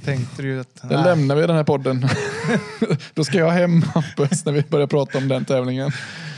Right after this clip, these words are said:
Speaker 2: Nej, men, eh, tvåtusen nitton, ja, då klev vi in i toppstall i Europa. Jag nämnde tidigare här i podden att, eh, jag hade lite visitkort som delades ut i Frankrike.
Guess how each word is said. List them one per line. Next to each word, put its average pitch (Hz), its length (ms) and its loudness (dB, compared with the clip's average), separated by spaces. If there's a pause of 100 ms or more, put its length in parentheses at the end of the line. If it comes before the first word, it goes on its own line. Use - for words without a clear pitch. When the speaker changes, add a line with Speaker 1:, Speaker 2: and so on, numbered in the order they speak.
(380)
Speaker 2:
Nej, 143 320 2
men, 156 260 0
eh, 156 460 -2
tvåtusen 180 260 -2
nitton, 190 400 -2
ja, 185 120 0
då 196 220 -4
klev 202 220 -2
vi 190 160 0
in 180 140 -2
i 170 260 -2 (1080)
toppstall 190 680 -2
i 196 120 0
Europa. 175 480 -2 (340)
Jag 170 220 -2
nämnde 170 440 0
tidigare 170 340 -2
här 175 180 2
i 160 160 0
podden 143 340 -2
att, 139 260 -6
eh, 139 320 0 (880)
jag 135 80 -4
hade 135 140 -4
lite 139 320 -4
visitkort 147 460 -2
som 170 120 -2
delades 170 260 0
ut 143 160 -2
i 135 40 -2
Frankrike. 127 540 -4